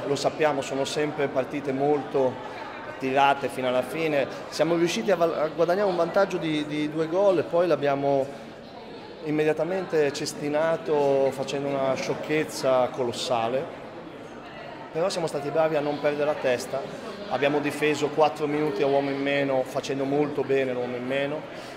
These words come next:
abbiamo anche fatto gol davanti, quindi siamo riusciti a limitare i danni. È ovvio che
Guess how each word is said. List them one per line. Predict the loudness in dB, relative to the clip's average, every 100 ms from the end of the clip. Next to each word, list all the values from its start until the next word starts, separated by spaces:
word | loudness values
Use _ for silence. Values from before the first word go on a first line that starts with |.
| -6
abbiamo | 2 4 4
anche | 4 0
fatto | -2 -2 -2
gol | 2 2 4
davanti, | 2 2 0 0 -4
quindi | -4 -4 -2 -2 -4 -10 -10 -10
siamo | -2 0 0
riusciti | -2 -4 2
a | 4 6
limitare | 4 2 -2 2 4 4 2
i |
danni. | 2 2 0 -2 -4 -6 -10 -10 -8
È | 4 6
ovvio | 6 4
che | 0 2 4 4 4 2 2 0